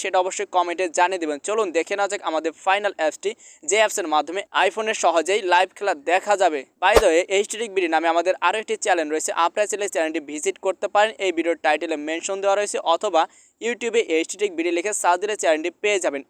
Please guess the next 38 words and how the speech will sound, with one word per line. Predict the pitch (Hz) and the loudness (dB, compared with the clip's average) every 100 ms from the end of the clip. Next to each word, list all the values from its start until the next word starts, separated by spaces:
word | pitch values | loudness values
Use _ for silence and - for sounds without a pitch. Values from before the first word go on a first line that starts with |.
| 196 | -6
এখানেও | 226 180 156 | -2 0 0
আমাদের | 156 185 160 | 0 -4 -6
নিত্য | 196 220 214 | -4 -4 -2
নতুন | 220 220 - _ - | -4 -6 -14 _ -2
প্রয়োজনীয় | 180 175 190 202 220 | 2 2 0 -2 -2
সব | 175 151 | -2 -2
ভিডিও | 156 165 - | -2 0 0
আপলোড | - 220 - | 0 -4 0
করা | 202 196 - | 0 0 -2
হয়ে | 220 208 | -4 -2
থাকে। | 147 139 - _ _ _ - | -4 -8 -20 _ _ _ -2
চলুন | 240 254 240 | 0 2 2
আমরা | 233 214 | 4 4
আমাদের | 202 202 175 | 4 2 0
মেইন | 180 180 | -2 0
কাজে | 180 180 175 - _ _ | 0 2 0 -2 _ _
ফোকাস | 160 160 190 - | -4 0 0 0
করি। | 220 214 | 2 2
আমাদের | 208 202 - 160 | 4 0 0 0
আজকের | 180 - 208 | 0 -2 -4
ভিডিওর | 202 202 - | -2 -4 0
টপিক | 156 190 196 | 0 0 -4
হচ্ছে | 175 208 - _ - 165 | -4 -6 -8 _ 0 0
iPhone-এ | 175 214 165 | 0 -2 2
লাইভ | 151 185 - | 2 0 0
খেলা | 214 202 | -2 0
দেখার | 214 - | -2 2
অ্যাপস | 190 - 208 | 0 0 -6
কোনটি? | 156 139 160 | -6 -4 -6
ওকে, | 180 180 _ - | -4 -6 _ -16
so | - - 175 | -12 -2 0
iPhone-এ | 233 240 247 180 | 0 -2 -2 2
লাইভ | 165 - | 2 0
খেলা | 214 214 | -4 -2
দেখার | 233 190 180 | -2 -2 0
বেস্ট | 220 226 | -2 -2
একটি | 226 220 | -8 0
অ্যাপস | 175 165 | 2 2